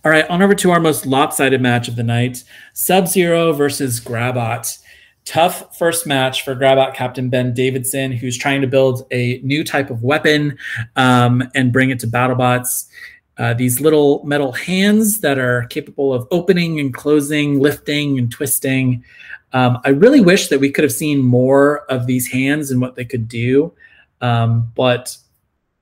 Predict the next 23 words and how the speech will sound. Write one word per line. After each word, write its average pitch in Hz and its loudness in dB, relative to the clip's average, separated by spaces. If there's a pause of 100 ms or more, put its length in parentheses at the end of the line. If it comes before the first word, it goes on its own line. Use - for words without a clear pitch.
(160)
in 151 0
reality, 131 4
this 120 -4
really 120 0
was, 117 -4
was 117 -2
Sub-Zero's 113 -4
match 113 -4
from, 117 -4
um, 117 -4
from 120 -6
the 117 -2
very 113 -2
start, 139 0 (500)
uh, 110 -2
just 120 -8
flipping 127 4
Grabot 123 4
over 127 6
and 120 4
over 120 0
again. 117 0 (400)
Um, 117 0